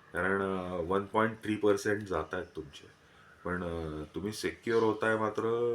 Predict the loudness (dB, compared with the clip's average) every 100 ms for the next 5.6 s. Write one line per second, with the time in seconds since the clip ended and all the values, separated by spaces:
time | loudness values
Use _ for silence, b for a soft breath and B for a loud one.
0 | 0 -2 -2 -2 -6 -16 -2 0 2 -2
1 | -6 b b b _ -10 0 4 6 6
2 | 2 -2 -4 0 0 2 0 -2 -4 -10
3 | -2 2 6 8 8 6 6 6 10 10
4 | 10 8 4 6 6 4 6 8 8 6
5 | 4 8 10 10 8 2